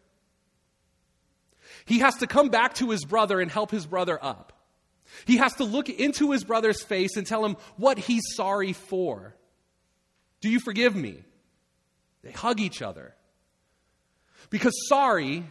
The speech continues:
or in this passage, repentance, is not a way to manipulate God.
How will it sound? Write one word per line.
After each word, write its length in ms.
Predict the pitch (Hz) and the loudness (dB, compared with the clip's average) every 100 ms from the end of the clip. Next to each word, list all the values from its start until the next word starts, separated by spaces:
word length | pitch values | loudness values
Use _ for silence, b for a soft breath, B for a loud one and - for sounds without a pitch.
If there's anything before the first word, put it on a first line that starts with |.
| _ _ _ B - | _ _ _ B -2
or 180 | 208 208 | 2 4
in 60 | |
this 180 | 208 269 | 2 0
passage, 420 | - 202 185 175 | -2 -4 -4 -4
repentance, 720 | 156 185 - 247 233 175 135 - - - _ _ _ _ _ _ _ - | -4 -6 -4 -4 -2 -4 -6 -10 -12 -14 _ _ _ _ _ _ _ -6
is 140 | 180 | -2
not 200 | 233 285 | 2 2
a 40 | 247 | 4
way 160 | 240 | 2
to 140 | - 202 | 2 0
manipulate 580 | 190 190 175 160 139 | 0 -2 -2 -4 -4
God. 380 | 113 131 87 69 | -6 -8 -8 -18